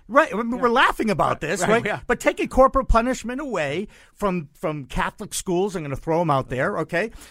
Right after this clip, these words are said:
Speaker 1: From other schools, it doesn't just have to be Catholics. I get that too. Um, y-, you know, th-, you take that away,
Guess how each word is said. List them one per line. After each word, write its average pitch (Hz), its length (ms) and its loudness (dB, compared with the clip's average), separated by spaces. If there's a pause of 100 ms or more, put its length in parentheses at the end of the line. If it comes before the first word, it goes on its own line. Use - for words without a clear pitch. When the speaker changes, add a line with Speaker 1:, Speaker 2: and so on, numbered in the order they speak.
(100)
Speaker 1:
From 175 200 -4
other 220 260 0
schools, 165 480 -4
it 147 60 -14
doesn't 120 260 -6
just 135 160 -6
have 127 160 -6
to 156 80 -12
be 180 100 -10
Catholics. 123 460 -14
I 120 80 -8
get 139 180 -6
that 160 220 -4
too. 120 200 -10 (360)
Um, 151 400 0 (340)
y-, 202 160 -10
you 220 120 -2
know, 196 240 -2 (140)
th-, 139 200 -20
you 185 160 -8
take 269 320 -8
that 247 160 0
away, 196 520 -2